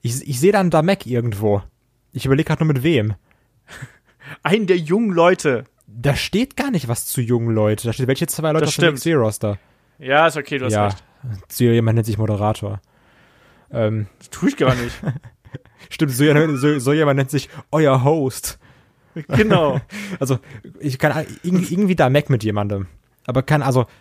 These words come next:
Speaker 1: ni-, nicht mit dem Tarkan Aslan. Ich weiß aber nicht, mit wem sonst. Irgendwie.
Speaker 2: Ja, also ich hab tatsächlich, also mein, mein Gedanke geht ja so in Richtung Veit Müller.
Speaker 1: Ja,
Speaker 2: Ich würde
Speaker 1: Veit
Speaker 2: Veit
Speaker 1: Müller und
Speaker 2: Müller vielleicht
Speaker 1: Thatcher?
Speaker 2: gerne, ja, zum Beispiel.
Speaker 1: Also,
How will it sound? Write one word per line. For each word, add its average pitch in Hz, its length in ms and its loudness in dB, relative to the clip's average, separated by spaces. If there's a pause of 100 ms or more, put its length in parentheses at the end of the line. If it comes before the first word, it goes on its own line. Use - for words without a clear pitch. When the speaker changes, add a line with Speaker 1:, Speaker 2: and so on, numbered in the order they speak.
(140)
Speaker 1:
ni-, 131 220 -2
nicht 160 220 0
mit 208 80 4
dem 196 80 0
Tarkan 185 320 0
Aslan. 113 520 0 (120)
Ich - 180 -4
weiß 147 160 2
aber 160 80 0
nicht, 147 100 -4
mit 151 120 0
wem 143 140 2
sonst. 131 420 -2 (1200)
Irgendwie. 120 420 -6
Speaker 2:
Ja, 127 220 -2
also 170 420 2
ich 202 180 -2
hab 220 140 0
tatsächlich, 180 420 -4
also 156 120 -8
mein, 160 200 2
mein 170 180 2
Gedanke 190 360 0
geht 165 200 -6
ja 160 120 2
so 156 100 -6
in 151 80 -8
Richtung 165 320 -8
Veit 156 180 -4
Müller. 156 380 -4 (440)
Speaker 1:
Ja, 143 140 2
Speaker 2:
Ich 156 40 -2
würde 156 160 0
Speaker 1:
Veit 175 160 2
Speaker 2:
Veit 165 80 2
Speaker 1:
Müller 208 160 2
und 139 60 4
Speaker 2:
Müller - 100 2
vielleicht 165 240 0
Speaker 1:
Thatcher? 254 160 2
Speaker 2:
gerne, 185 400 0 (560)
ja, 151 380 2 (120)
zum 139 160 -10
Beispiel. 127 460 -2 (520)
Speaker 1:
Also, 139 160 -4